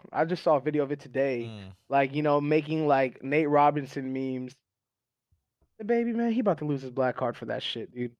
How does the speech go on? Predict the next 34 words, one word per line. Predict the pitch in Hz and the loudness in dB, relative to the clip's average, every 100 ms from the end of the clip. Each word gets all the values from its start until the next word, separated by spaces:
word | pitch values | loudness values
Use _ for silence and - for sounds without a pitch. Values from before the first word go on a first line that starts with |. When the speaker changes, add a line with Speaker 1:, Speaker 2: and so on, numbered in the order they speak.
| _ | _
Speaker 2:
Really? | 104 98 113 160 202 _ _ _ _ _ _ - | -12 -10 -10 -12 -16 _ _ _ _ _ _ -6
Speaker 1:
Yeah, | 117 | -2
we're | 123 | -2
about | 156 160 | 2 2
to | 135 | 2
have | 135 | -2
a | |
racial | 123 127 - 117 | -2 -4 -4 -4
draft | 127 123 - | 0 -2 -4
and | 120 | -8
trade | 123 120 | -6 -4
his | 120 | -4
ass | 120 117 | -4 -4
away. | 117 117 117 123 | -4 -4 -4 -6
Speaker 2:
Damn. | 98 101 110 107 101 95 98 98 _ _ - - _ _ 92 | -14 -12 -10 -10 -10 -14 -16 -20 _ _ -20 -20 _ _ -4
Speaker 1:
Yeah, | 92 | -2
dude. | 101 104 101 117 _ _ _ _ _ _ _ _ _ _ _ _ _ | -2 -4 -8 -14 _ _ _ _ _ _ _ _ _ _ _ _ _
Speaker 2:
The | 113 | -14
baby, | 104 113 117 | -10 -10 -10
you | 107 113 | -10 -8
heard | 123 117 | -8 -8
it | |
here | 113 110 | -10 -12
first. | 123 127 117 - - _ _ | -10 -12 -12 -16 -20 _ _
Speaker 1:
<laughs> | - - - 202 196 - | -2 0 4 6 6 4
Facts, | 151 151 143 123 | 4 6 6 4
bro. | 131 127 123 120 208 220 196 | 0 2 2 -2 -4 -4 -8
Speaker 2:
That's | 147 - | -14 -14
crazy. | 117 113 101 101 | -18 -16 -18 -4
Speaker 1:
Can't | 175 151 | 0 4
be | 147 143 - _ _ _ _ _ _ _ _ _ _ _ _ - | 4 2 -16 _ _ _ _ _ _ _ _ _ _ _ _ -14
Speaker 2:
So | - | -4
Speaker 1:
Yeah. | 120 | -2
Speaker 2:
do, | 95 | -2